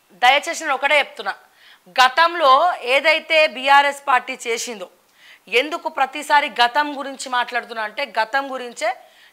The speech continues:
ఇప్పుడు మనం జరుగుతున్న సంఘటనలు ముడిపడి ఉన్నాయి. ఫ్యూచర్ కూడా దాని మీద ఆధారపడి ఉంది. మనకు అటువంటి వద్దు అనే కదా ఇప్పుడు ప-, పబ్లిక్ తెచ్చుకున్నప్పుడు మీరు కూడా అదే తీరుని ప్రోత్సహించి అట్లనే వెళ్తే,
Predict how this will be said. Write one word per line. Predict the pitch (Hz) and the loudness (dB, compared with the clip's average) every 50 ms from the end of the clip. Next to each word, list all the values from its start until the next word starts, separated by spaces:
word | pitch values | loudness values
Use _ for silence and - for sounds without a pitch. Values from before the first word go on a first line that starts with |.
| - - | -14 -14
ఇప్పుడు | 226 - 247 254 247 | -10 -6 -4 -4 -2
మనం | 247 240 233 226 202 | -2 -4 -4 -6 -8
జరుగుతున్న | 220 226 254 254 277 262 254 | -8 -8 -8 -6 -6 -6 -6
సంఘటనలు | 240 240 226 226 233 247 247 240 233 254 | -6 -6 -6 -4 -4 -4 -4 -4 -6 -6
ముడిపడి | 262 233 220 220 233 240 226 208 190 175 | -8 -12 -12 -10 -6 -4 -4 -4 -4 -8
ఉన్నాయి. | 175 175 - _ _ _ _ _ _ _ _ _ _ _ _ _ _ _ _ - | -16 -20 -20 _ _ _ _ _ _ _ _ _ _ _ _ _ _ _ _ -12
ఫ్యూచర్ | - 294 320 330 320 330 311 311 302 | -8 -8 -6 -2 2 2 2 4 4
కూడా | 302 294 | 2 4
దాని | 269 269 262 262 254 262 | 6 6 4 4 4 0
మీద | 254 | 0
ఆధారపడి | 247 233 226 214 226 220 214 214 202 196 | 2 2 2 0 -2 -2 -2 -2 -4 -6
ఉంది. | 180 175 170 - _ _ _ _ _ _ _ _ _ - | -8 -16 -18 -20 _ _ _ _ _ _ _ _ _ -2
మనకు | 247 285 294 285 | 0 0 2 2
అటువంటి | 277 269 277 302 294 285 285 285 330 330 302 262 | 2 2 2 0 0 0 0 -2 -4 -4 -2 -2
వద్దు | 247 - 208 - 320 | -4 -4 -4 2 4
అనే | 339 330 320 311 302 277 262 | 4 4 4 4 2 0 2
కదా | 247 269 330 - 339 | 2 2 0 0 -2
ఇప్పుడు | - - 294 | -4 -6 -8
ప-, | - - - 269 247 240 233 | -8 0 2 2 2 4 2
పబ్లిక్ | 233 233 254 277 285 285 - 277 269 262 269 | 0 0 -2 -6 -8 -4 -2 0 0 0 -2
తెచ్చుకున్నప్పుడు | 254 247 - - 294 294 262 240 - - 262 311 277 269 | -6 -8 -8 -8 -4 0 0 0 0 -2 -8 -12 -12 -10
మీరు | 277 302 311 | -10 -8 -6
కూడా | 311 330 320 311 285 262 | -4 0 4 4 4 4
అదే | 233 302 330 349 | 4 2 0 0
తీరుని | - - 339 320 311 302 294 277 247 - _ _ _ _ _ _ - | -2 -4 -6 -6 -6 -8 -10 -10 -12 -16 _ _ _ _ _ _ -2
ప్రోత్సహించి | 285 277 285 277 - 294 262 254 247 - - - 294 | 0 0 0 0 -2 -4 -4 -4 -6 -8 -8 -4 -2
అట్లనే | 269 233 - - 285 294 311 285 | -2 -2 -2 -4 -4 -2 -2 -2
వెళ్తే, | 254 233 233 240 - 269 226 | -2 -2 -6 -6 -2 -2 0